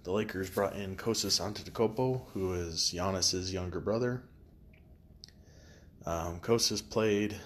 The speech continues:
for the Mavericks last year in their G League. Um,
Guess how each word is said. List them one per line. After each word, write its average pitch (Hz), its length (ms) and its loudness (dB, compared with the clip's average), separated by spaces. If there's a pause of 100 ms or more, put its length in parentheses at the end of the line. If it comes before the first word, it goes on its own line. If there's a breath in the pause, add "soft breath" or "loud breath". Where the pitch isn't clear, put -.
(120)
for - 220 -6
the 90 180 -2
Mavericks 117 500 0
last 107 260 0
year 113 160 0
in 113 80 -2
their 85 140 -2
G 104 200 -2
League. 117 380 -2 (920 loud breath)
Um, 82 440 -6